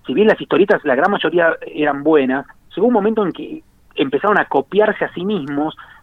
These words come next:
y ya no eran tan buenas. Y si bien en los set-, a principios de los setenta le pusieron color, después date cuenta que cambió la tecnología, que el color ya no era tan bueno.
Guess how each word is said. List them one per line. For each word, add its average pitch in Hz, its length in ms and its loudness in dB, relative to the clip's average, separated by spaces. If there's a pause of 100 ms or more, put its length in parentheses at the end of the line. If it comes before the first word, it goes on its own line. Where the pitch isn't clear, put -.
(100)
y 127 160 -8
ya 214 100 4
no 190 120 4
eran 165 280 6
tan 117 180 0
buenas. 104 440 -4 (280)
Y 143 160 -12
si 147 120 -4
bien 226 180 6
en 190 140 4
los 156 160 6 (340)
set-, 139 180 4 (240)
a 139 120 4
principios 151 560 0
de - 20 4
los 151 140 2
setenta 190 480 0
le 131 140 2
pusieron 190 420 -4
color, 147 400 4 (300)
después 240 280 -4
date 202 180 -4
cuenta 214 220 -2
que 135 80 -4
cambió 147 240 -2
la 190 80 4
tecnología, 139 540 0
que 139 80 0
el 120 40 0
color 175 220 2
ya 175 100 0
no 151 180 0
era 196 260 0
tan 123 220 -2
bueno. 110 380 -2